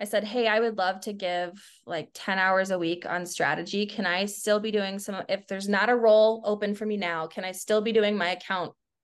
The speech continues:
management duties that, and kind of serving the clients that I have, but give ten hours where I can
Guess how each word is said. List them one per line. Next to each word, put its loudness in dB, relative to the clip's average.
management -2
duties -2
that, 0
and -2
kind -2
of -8
serving 4
the 4
clients -2
that 0
I 2
have, 0
but 2
give 0
ten -8
hours -2
where -2
I -2
can -10